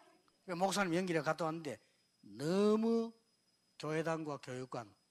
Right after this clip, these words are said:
정말 좋은 건물 벽돌로 잘 지어놨어요.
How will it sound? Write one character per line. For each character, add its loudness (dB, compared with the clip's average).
정말 0
좋은 -4
건물 -6
벽돌로 -4
잘 -12
지어놨어요. -20